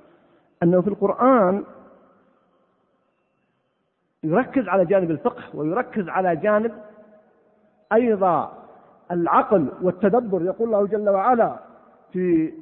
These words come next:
قصة أولئك كما في سورة الأعراف، ينعى عليهم، يقول: "لهم قلوب لا يفقهون بها"، ما قال لا يعلمون بها، لهم. ولما ذكر قصة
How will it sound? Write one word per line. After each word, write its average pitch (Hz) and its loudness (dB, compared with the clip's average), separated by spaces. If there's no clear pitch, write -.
قصة 220 -2
أولئك 208 0
كما 190 -2
في 170 -2
سورة 226 -2
الأعراف، 196 -2
ينعى 226 -4
عليهم، 214 -4
يقول: 226 -8
"لهم 240 -2
قلوب 262 0
لا 240 2
يفقهون 208 0
بها"، 123 -6
ما 170 -2
قال 196 2
لا 185 2
يعلمون 151 -2
بها، 120 -12
لهم. 170 -2
ولما 208 4
ذكر 262 2
قصة 226 -2